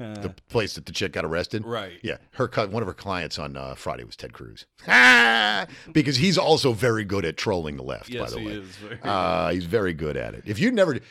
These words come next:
Speaker 2: check out Ted Cruz's Twitter feed. It's actually pretty good. He's not afraid, and he's funny. Uh, but that having said, meanwhile, up in New York, when they're not telling you to inform on your neighbors,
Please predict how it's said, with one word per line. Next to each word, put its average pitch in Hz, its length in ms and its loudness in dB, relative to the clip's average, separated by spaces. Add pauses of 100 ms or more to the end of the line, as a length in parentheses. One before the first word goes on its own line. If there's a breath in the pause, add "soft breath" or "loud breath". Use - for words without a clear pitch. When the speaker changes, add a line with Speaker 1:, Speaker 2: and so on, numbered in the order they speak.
(140 loud breath)
Speaker 2:
check 233 240 6
out 233 220 6
Ted 147 220 6
Cruz's 110 400 2 (140)
Twitter 87 260 -2
feed. 55 240 -12 (180)
It's 92 180 -6
actually 202 340 -2
pretty 87 260 -6
good. 69 280 -8 (140)
He's 220 520 -6
not 165 200 -2
afraid, 78 380 -4 (200)
and 123 140 2
he's 107 100 -4
funny. - 340 0 (440 loud breath)
Uh, 123 220 6
but 113 160 2
that 151 120 10
having 139 180 8
said, 156 200 8
meanwhile, 139 420 6
up 120 140 2
in 107 60 0
New 101 60 0
York, 73 480 -4 (580)
when 110 180 -2
they're 104 80 -2
not 98 300 0 (280)
telling 98 240 -4
you 90 100 -2
to 80 80 -4
inform 98 380 -2
on 82 80 0
your 73 100 -2
neighbors, 85 380 -4